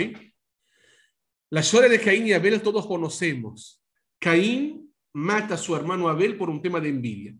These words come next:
Ese es el resumen. Ahí está en la Torá en Bereshit. Korach, años después, tiene muchísima envidia de Moshe, pero termina muriendo. Entonces,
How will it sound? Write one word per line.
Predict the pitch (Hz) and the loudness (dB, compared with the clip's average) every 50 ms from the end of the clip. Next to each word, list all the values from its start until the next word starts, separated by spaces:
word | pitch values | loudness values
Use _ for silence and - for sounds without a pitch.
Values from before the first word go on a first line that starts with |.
| _ _ | _ _
Ese | _ 214 208 226 | _ -8 -6 -4
es | 170 | -4
el | 202 175 | -2 -2
resumen. | 165 160 143 - - - 135 120 110 104 - - - _ _ _ _ _ | -2 -4 -6 -6 -6 -8 -8 -8 -8 -10 -14 -20 -20 _ _ _ _ _
Ahí | - 156 180 | -4 -2 -2
está | 170 160 - 160 151 | -2 -2 -4 -6 -6
en | 147 139 | -6 -6
la | 131 | -8
Torá | 135 135 131 139 | -8 -8 -8 -6
en | 139 135 | -6 -6
Bereshit. | 131 127 123 120 - - - - _ _ _ _ _ _ _ _ _ _ _ _ _ _ _ _ _ _ _ _ _ _ _ _ _ _ _ | -6 -8 -8 -10 -12 -14 -18 -20 _ _ _ _ _ _ _ _ _ _ _ _ _ _ _ _ _ _ _ _ _ _ _ _ _ _ _
Korach, | - 180 220 226 233 196 156 165 202 - - - - _ _ _ _ _ _ _ _ _ - | 4 6 8 8 8 6 4 2 -2 -4 -10 -14 -20 _ _ _ _ _ _ _ _ _ -2
años | 160 190 220 247 247 233 214 185 | 0 0 2 2 0 0 0 0
después, | 196 175 - - - 160 180 220 285 294 - - - _ _ _ _ _ _ _ _ _ _ _ _ | 0 -2 -4 -2 -2 0 0 0 -2 -4 -10 -16 -20 _ _ _ _ _ _ _ _ _ _ _ _
tiene | - 233 254 269 262 | -2 2 2 2 2
muchísima | 262 262 220 - - - - 381 370 285 - 294 285 254 240 226 | 2 -2 -4 -4 -6 -6 -2 0 0 2 2 0 0 -2 -2 -2
envidia | 214 196 185 196 247 254 240 233 233 220 | -2 0 2 4 4 4 4 2 0 2
de | 196 196 | 2 2
Moshe, | 190 196 180 165 - - - 185 180 247 320 - - _ _ _ _ _ _ _ _ _ 156 151 - _ _ _ _ _ _ _ _ _ _ _ _ _ _ _ _ _ _ _ _ _ _ _ _ _ | 2 4 2 0 0 0 0 2 0 0 -2 -6 -12 _ _ _ _ _ _ _ _ _ -20 -20 -20 _ _ _ _ _ _ _ _ _ _ _ _ _ _ _ _ _ _ _ _ _ _ _ _ _
pero | _ - 196 202 | _ 0 2 4
termina | 208 208 196 220 240 226 202 | 6 6 6 6 4 2 0
muriendo. | 180 185 190 170 156 156 147 139 131 131 123 - - _ _ _ _ _ _ _ _ _ _ _ - - - - - - _ _ _ _ _ _ _ _ | 0 0 -2 -2 -2 -4 -4 -4 -6 -8 -12 -14 -18 _ _ _ _ _ _ _ _ _ _ _ -14 -14 -14 -14 -18 -20 _ _ _ _ _ _ _ _
Entonces, | - 147 160 220 214 247 220 | -14 -4 -2 -2 0 0 -2